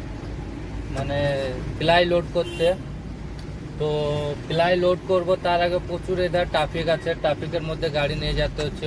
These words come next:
প্রচুর জ্যাম এধার সানায়ার মধ্যে। তো তার জন্য একটা ভিডিও বানাও, ফ্রেন্ডদের দেখানোর জন্য একটা ভিডিও বানাচ্ছি।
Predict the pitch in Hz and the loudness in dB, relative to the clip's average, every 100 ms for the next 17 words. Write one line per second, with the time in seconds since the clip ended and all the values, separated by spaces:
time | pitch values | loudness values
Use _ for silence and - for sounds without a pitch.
0 | 147 - - 156 151 127 139 143 139 139 | -4 -6 -6 -6 -4 0 2 2 0 0
1 | 135 139 - - - - - - 135 135 | 2 0 -2 -10 -10 -10 -8 0 0 2
2 | 143 143 135 131 139 139 139 190 - - | 0 0 0 -2 0 -2 -2 -6 -6 -6
3 | - - 147 147 143 156 151 160 160 151 | -6 -4 -2 -2 2 2 2 0 -2 -2
4 | 165 147 151 160 156 156 151 151 147 147 | -2 -2 0 0 2 2 2 0 -2 -4
5 | 151 151 151 143 143 151 147 147 143 151 | -4 -2 0 0 2 0 0 -4 -4 -4
6 | 139 139 151 143 143 143 - 143 | -4 -2 0 0 0 -4 -4 -6